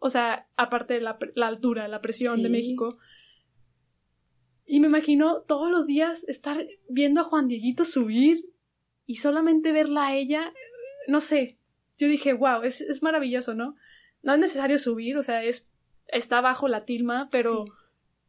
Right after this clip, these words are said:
Speaker 1: pero es parte de tu, de turismo que tienes que hacer, ¿no? Yo los invito a que si un día van a, a, allí al Tepeyac, pues suban, suban completamente.
Speaker 2: Sí, que yo creo que fácil te puedes agarrar dos, tres días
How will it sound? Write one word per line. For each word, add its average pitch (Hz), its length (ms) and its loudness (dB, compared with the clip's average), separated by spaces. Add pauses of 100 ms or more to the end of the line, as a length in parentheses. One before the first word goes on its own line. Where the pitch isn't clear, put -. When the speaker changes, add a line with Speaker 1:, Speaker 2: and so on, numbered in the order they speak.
(180)
Speaker 1:
pero 247 220 2
es 247 120 0
parte 302 380 0
de 285 140 0
tu, 262 260 -8 (260)
de 240 180 -2
turismo 254 760 0
que 233 100 -6
tienes 220 280 -6
que 226 80 -6
hacer, 220 260 -8
¿no? 240 200 -4
Yo 254 140 -2
los 262 220 -4
invito 247 360 0
a 254 120 0
que 226 300 -6
si 233 160 -10
un 240 80 -4
día 240 160 -4
van 226 200 -6
a, 220 240 -12
a, 202 420 -14
allí 214 200 -10
al 269 140 -8
Tepeyac, 247 500 -6 (640)
pues 214 460 -8
suban, 208 600 -8
suban 226 380 -8
completamente. 202 580 -10
Speaker 2:
Sí, 214 300 -4
que 214 240 -6
yo 233 140 -2
creo 226 180 -6
que 285 160 -6
fácil 240 420 -6
te 220 120 -4
puedes 214 420 -10
agarrar 196 420 -8
dos, 220 240 -6
tres 226 240 -4
días 226 480 -4